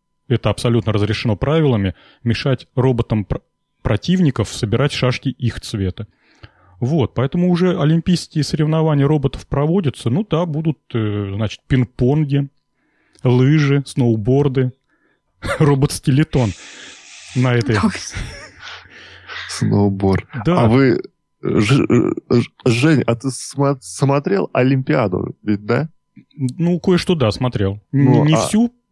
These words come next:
Speaker 1: а, да.
Speaker 3: Я там, э, что подметил, вот, н-,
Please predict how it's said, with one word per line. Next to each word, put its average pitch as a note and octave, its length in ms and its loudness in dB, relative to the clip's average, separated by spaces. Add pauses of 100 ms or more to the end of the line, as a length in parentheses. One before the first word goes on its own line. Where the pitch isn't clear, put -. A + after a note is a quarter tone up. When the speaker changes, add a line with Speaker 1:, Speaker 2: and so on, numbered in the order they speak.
(320)
Speaker 1:
а, G#2+ 360 -2 (100)
да. G#2+ 300 -6 (680)
Speaker 3:
Я A2 280 0
там, D#3 340 -2 (280)
э, E2+ 140 0
что - 240 -2
подметил, C#3+ 720 0
вот, A2 240 -2
н-, B2 180 2